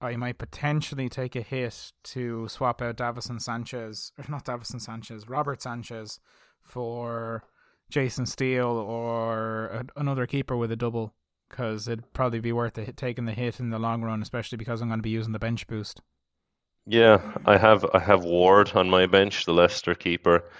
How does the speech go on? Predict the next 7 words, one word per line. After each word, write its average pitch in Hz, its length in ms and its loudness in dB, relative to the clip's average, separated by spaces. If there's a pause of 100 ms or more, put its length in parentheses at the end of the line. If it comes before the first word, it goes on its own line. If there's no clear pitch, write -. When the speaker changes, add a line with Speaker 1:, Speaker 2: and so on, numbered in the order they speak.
(480)
Speaker 2:
um, 76 520 2 (220)
who 78 180 -4
is 76 280 -4
like 78 340 2 (180)
Speaker 1:
One 156 220 0
thing 156 200 -2
to, 131 680 -2